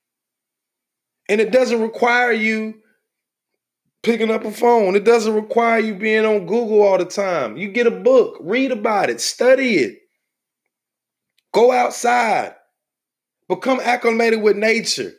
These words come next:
Inhale the air. Exhale. Look in the mirror. Be proud of yourself. Be proud of who you are. Motivate yourself.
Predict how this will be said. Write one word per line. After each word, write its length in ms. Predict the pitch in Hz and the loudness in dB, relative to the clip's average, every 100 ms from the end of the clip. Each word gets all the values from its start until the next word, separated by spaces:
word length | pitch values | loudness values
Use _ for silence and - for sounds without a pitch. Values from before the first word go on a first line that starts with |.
| _ _ _ _ _ _ _ _ _ _ _ _ _ | _ _ _ _ _ _ _ _ _ _ _ _ _
Inhale 560 | 214 247 214 240 247 240 | 0 0 0 2 4 2
the 220 | 208 202 | 2 -2
air. 500 | 226 233 208 117 85 - _ _ _ _ _ _ _ _ _ _ _ | 0 2 2 2 -2 -16 _ _ _ _ _ _ _ _ _ _ _
Exhale. 800 | 233 233 - 233 247 226 123 90 - _ _ _ _ _ _ _ _ _ _ _ _ _ _ _ _ _ _ | 0 0 0 2 4 4 0 -4 -16 _ _ _ _ _ _ _ _ _ _ _ _ _ _ _ _ _ _
Look 200 | 196 254 | -4 -2
in 100 | 254 | -2
the 60 | 233 | -4
mirror. 440 | 220 233 247 185 | 0 2 2 2
Be 200 | 143 233 | 0 -2
proud 420 | 233 - 254 262 247 | -4 -2 0 0 -2
of 60 | |
yourself. 520 | 220 208 - 170 131 | -4 -6 -2 -2 -2
Be 120 | 208 226 | -4 -6
proud 380 | - 247 262 | -2 0 2
of 100 | 247 | 2
who 160 | 226 240 | 2 -2
you 220 | 226 220 | 0 2
are. 420 | 233 247 151 90 - _ _ _ _ - - | 2 4 2 0 -10 _ _ _ _ -20 -2
Motivate 680 | 175 254 254 247 254 247 | 2 4 4 2 2 -2
yourself. 800 | 226 - 285 254 220 127 - - | -10 -6 -4 -2 -2 -4 -10 -20